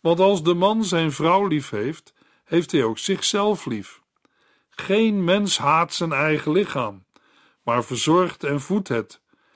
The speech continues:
zoals ook Christus zorgt voor de gemeente, zijn lichaam, waarvan wij deel uitmaken." Die bijzondere zorg van Christus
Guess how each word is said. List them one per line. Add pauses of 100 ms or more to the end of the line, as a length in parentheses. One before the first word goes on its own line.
(260)
zoals
ook
Christus
zorgt
voor
de
gemeente, (220)
zijn
lichaam, (420)
waarvan
wij
deel
uitmaken." (960)
Die
bijzondere
zorg
van
Christus